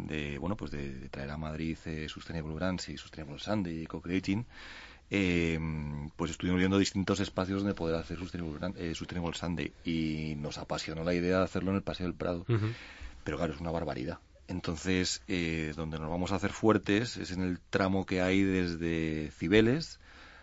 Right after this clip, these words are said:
Speaker 1: a Neptuno. Eh, no descarto hacer in-, incursiones en la otra parte,
Speaker 2: <laughs>
Speaker 1: pero,
Speaker 2: Salpicar un poquito, ¿no?
Speaker 1: pero,
Speaker 2: Por ahí.
Speaker 1: <laughs> pero sí, sí, eh, eh, vamos a coparlo todo. Vamos a, hay una actividad que se llama Planeta Picnic.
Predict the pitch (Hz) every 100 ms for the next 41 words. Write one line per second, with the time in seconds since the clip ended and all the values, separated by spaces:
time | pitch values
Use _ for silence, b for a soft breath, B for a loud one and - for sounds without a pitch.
0 | b - 87 80 - 90 71 - - -
1 | B B B B 85 85 90 104 107 -
2 | 120 110 117 113 - 104 101 104 107 107
3 | 92 - 107 101 98 92 - 110 101 110
4 | 104 98 92 85 87 - 90 85 78 73
5 | 107 - - 113 113 113 120 113 117 104
6 | 95 98 104 101 101 98 92 - - -
7 | 143 101 98 95 92 92 98 95 98 98
8 | 87 82 82 82 85 78 78 78 78 82
9 | 82 98 - 80 90 90 87 78 82 85
10 | 85 87 87 85 80 - 87 87 87 87
11 | 85 85 85 85 85 95 123 117